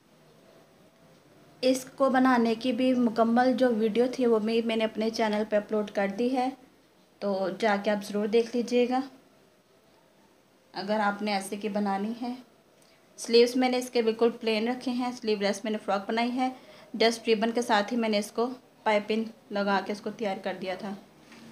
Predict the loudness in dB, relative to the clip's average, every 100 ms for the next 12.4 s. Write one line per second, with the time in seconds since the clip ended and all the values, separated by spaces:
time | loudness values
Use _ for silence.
0 | -20 -20 -6 0 0 -2 -6 -4 0 2
1 | 0 -2 -2 -2 -4 -6 -8 -4 -4 -4
2 | -4 -6 -6 -4 -2 -2 0 -2 0 0
3 | -2 -4 -4 -2 -2 -4 -12 -20 -20 -20
4 | -12 0 2 2 0 -2 -2 -2 -2 -2
5 | -2 -2 -6 -4 0 0 -2 -4 -4 -4
6 | -4 -4 -6 -6 -4 -4 -2 -2 -4 -2
7 | -4 -4 -14 -14 -14 -6 -2 -2 -4 -4
8 | -2 0 -2 -2 -2 -2 -2 -8 -12 -8
9 | -8 -8 -8 -6 -4 -4 -6 -10 -10 -10
10 | -14 -20 -20 -20 -20 -20 _ -20 -20 -20
11 | -20 -20 -20 -20 -14 -12 -8 -6 -6 -8
12 | -10 -10 -14